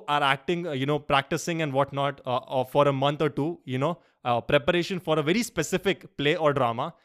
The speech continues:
And on the final day of the event, you know, the performance, uh, we would do it on stage. And once, uh, we did that, then the classes would come to an end. There would no,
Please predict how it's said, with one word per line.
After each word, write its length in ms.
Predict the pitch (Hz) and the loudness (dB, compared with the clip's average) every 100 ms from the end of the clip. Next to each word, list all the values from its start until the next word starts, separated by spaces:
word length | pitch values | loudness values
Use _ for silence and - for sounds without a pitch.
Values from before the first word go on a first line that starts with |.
| _ - | _ -6
And 300 | 131 139 139 - | -4 -4 -6 -2
on 200 | 139 147 | 0 2
the 320 | 151 151 156 - | 2 2 2 0
final 300 | 147 175 208 | 0 2 0
day 240 | 151 175 | 2 2
of 200 | 151 135 | 2 -2
the 120 | 139 135 | 0 0
event, 340 | 139 151 139 | 2 0 -2
you 100 | 135 | -4
know, 80 | 139 | -4
the 120 | 131 | -2
performance, 560 | 135 143 139 175 185 - _ _ - | -2 0 -2 -2 -8 -16 _ _ 0
uh, 220 | 131 127 | 2 2
we 80 | 135 | 2
would 160 | 151 147 | 0 4
do 120 | 180 | 4
it 120 | 180 | 4
on 100 | 165 | 0
stage. 380 | - 147 165 - - | 0 -2 -2 -6 -4
And 300 | 139 139 127 | -4 -2 2
once, 420 | 170 220 - - - | 2 2 -4 -10 -2
uh, 260 | 139 131 120 | 0 0 0
we 120 | 151 | 0
did 240 | 165 196 | 2 2
that, 340 | 208 220 220 135 | 2 0 -4 -4
then 200 | 160 165 | -2 -2
the 60 | |
classes 340 | 160 139 135 156 | 0 0 0 -4
would 140 | 151 | -2
come 160 | 143 139 | -4 -2
to 140 | 147 | -4
an 100 | 139 | -2
end. 160 | 123 104 131 | -4 -8 -6
There 180 | 131 | -4
would 200 | 131 147 | -2 -2
no, 200 | 127 139 | -2 -4